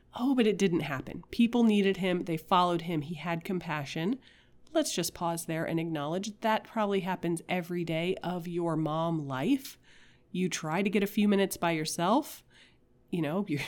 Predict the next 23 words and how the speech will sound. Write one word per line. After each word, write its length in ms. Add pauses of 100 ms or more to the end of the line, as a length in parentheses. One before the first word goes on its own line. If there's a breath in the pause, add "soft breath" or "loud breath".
(120)
you 80
go 220
to 60
the 60
bathroom, 540
you 60
close 360
the 80
door, 320
and 140
then 140
those 240
little 320
toddler 420
fingers 420
are 80
sticking 400
under 440
and 180
somebody 400
needs 340
you. 280
And, 160